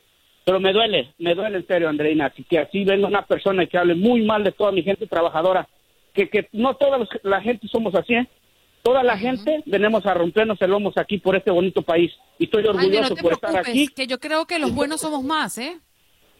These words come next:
Speaker 1: Ok, sí, sí, Andreina, es-, venimos a, a rompernos el lomito para sacar este bonito país. Estoy orgulloso de este país y de mi México lindo y querido. Y por ejemplo,
Speaker 2: Ujú.
Speaker 1: Andreina,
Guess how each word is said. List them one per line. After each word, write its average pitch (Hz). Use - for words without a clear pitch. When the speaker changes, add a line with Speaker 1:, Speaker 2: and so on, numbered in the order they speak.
Speaker 1:
Ok, 170
sí, 220
sí, 214
Andreina, 190
es-, 170
venimos 196
a, 175
a 160
rompernos 196
el 160
lomito 190
para 160
sacar 185
este 208
bonito 185
país. 180
Estoy 202
orgulloso 190
de 202
este 240
país 226
y 190
de 160
mi 156
México 196
lindo 202
y 180
querido. 190
Y 190
por 190
ejemplo, 220
Speaker 2:
Ujú. 208
Speaker 1:
Andreina, 190